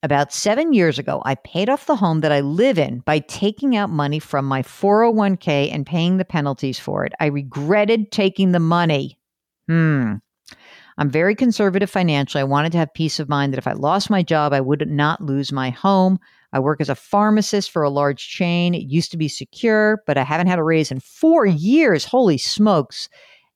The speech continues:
And many other workers have had actual decreases in pay due to restructuring.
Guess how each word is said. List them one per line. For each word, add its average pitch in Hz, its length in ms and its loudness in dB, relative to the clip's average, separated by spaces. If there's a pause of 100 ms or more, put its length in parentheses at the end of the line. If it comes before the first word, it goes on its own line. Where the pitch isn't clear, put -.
(120)
And 170 680 0
many 170 340 2
other 233 300 2
workers 156 420 0
have 156 120 -2
had 160 280 2
actual 156 340 -4
decreases 147 840 -2
in 135 120 -2
pay 143 480 -2 (240)
due 160 240 2
to 151 720 -2
restructuring. - 840 -8